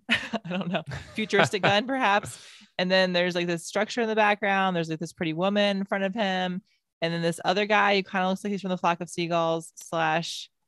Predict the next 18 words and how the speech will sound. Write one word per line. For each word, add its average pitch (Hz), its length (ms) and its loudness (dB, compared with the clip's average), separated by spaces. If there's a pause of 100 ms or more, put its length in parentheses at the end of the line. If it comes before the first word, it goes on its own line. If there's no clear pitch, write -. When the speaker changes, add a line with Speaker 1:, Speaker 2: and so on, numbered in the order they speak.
Speaker 1:
In 160 140 -6
a 147 80 -6
Gang, 202 440 2
perhaps. 208 760 -4 (480)
Um, 143 840 -2
it's - 120 -16
called 170 540 0
Blade 170 320 2
Runner, 139 440 -4 (280)
a 147 80 -10
chilling, 254 400 2
Speaker 2:
Ooh. 135 140 4
Speaker 1:
bold, 165 460 4
mesmerizing, 160 840 -2
futuristic 190 640 -4
detective 196 440 -2
<laughs> - 80 -8
thriller. 170 600 -6